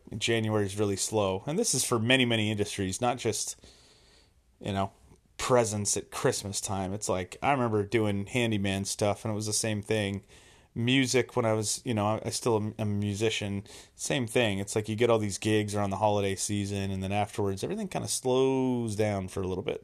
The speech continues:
So, but we're past that slow period, and now we're picking back up, and, uh, things are getting not Black Friday busy,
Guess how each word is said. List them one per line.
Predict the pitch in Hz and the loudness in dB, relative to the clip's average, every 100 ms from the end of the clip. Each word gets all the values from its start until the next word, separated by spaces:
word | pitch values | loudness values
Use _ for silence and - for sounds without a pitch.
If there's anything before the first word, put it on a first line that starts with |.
| - | -8
So, | - - - - - - - - - - - - _ _ _ _ _ _ _ | -6 -4 -6 -10 -20 -20 -20 -20 -20 -20 -20 -20 _ _ _ _ _ _ _
but | 185 | 6
we're | 208 | 8
past | 214 208 - | 10 8 8
that | 175 113 - | 6 6 -2
slow | - 143 | 0 2
period, | 127 123 127 139 | 4 6 6 6
and | 120 | 4
now | 127 147 | 4 4
we're | |
picking | - 165 - 127 | 2 -2 -2 2
back | 135 131 | 2 4
up, | 175 - - | 0 0 -8
and, | - 127 123 | -2 0 4
uh, | 120 | 4
things | 113 139 131 | 4 2 0
are | 135 | 0
getting | 135 127 120 - - - _ _ _ _ - | 0 -2 -6 -12 -20 -20 _ _ _ _ -4
not | 131 180 208 - - - - - - - - - - - | 4 4 4 -2 -6 -10 -20 -20 -20 -20 -20 -20 -20 -6
Black | - 107 117 | 2 4 4
Friday | - 175 208 202 120 | 2 6 8 10 8
busy, | 98 113 139 208 | 6 2 2 0